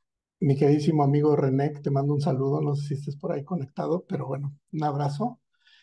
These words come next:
Este, en Abrahoff, en S M T R, en bla, bla, bla, en todos lados ahí ando metido. Me van a ver en los congresos también por ahí.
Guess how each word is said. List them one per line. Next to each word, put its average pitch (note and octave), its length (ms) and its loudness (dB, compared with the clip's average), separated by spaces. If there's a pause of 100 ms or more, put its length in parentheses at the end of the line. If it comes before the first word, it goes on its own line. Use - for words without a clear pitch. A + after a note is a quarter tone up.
(140)
Este, C#3+ 640 2
en C#3 120 4
Abrahoff, D#3 640 2
en C#3+ 140 4
S D3+ 180 2
M C#3 180 0
T D3+ 140 -2
R, D3+ 260 2
en C#3 100 0
bla, D3+ 140 -2
bla, E3 100 -4
bla, E3 140 -4
en D3+ 100 -4
todos E3+ 200 2
lados E3 280 0
ahí D#3 160 0
ando D3+ 160 0
metido. F3 560 0
Me D3+ 160 2
van D#3 180 2
a D#3 60 2
ver D#3 180 2
en D3+ 140 -2
los B2+ 120 -6
congresos C#3+ 480 -2
también C#3+ 360 -2
por D3+ 140 -6
ahí. F3+ 280 0